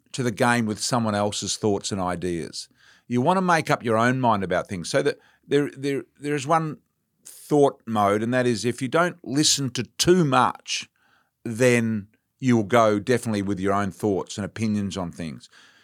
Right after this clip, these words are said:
The other one is if you do listen, it's good to have that as background knowledge. So there's just a little bit of,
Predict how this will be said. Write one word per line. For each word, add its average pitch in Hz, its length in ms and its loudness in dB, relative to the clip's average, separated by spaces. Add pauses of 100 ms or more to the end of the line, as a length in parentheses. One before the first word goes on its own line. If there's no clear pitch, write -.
(240)
The 131 120 0
other 160 160 4
one 147 160 4
is 135 380 0
if 135 160 -8
you 147 80 -2
do 180 300 4
listen, 143 640 0 (680)
it's - 220 0
good 139 240 4
to 131 80 4
have 113 200 0
that 107 180 4
as 95 120 -2
background 98 500 2
knowledge. 90 380 0
So 123 120 2
there's 120 180 2
just - 240 -2
a 131 60 6
little 127 280 4
bit 110 220 2
of, 104 300 0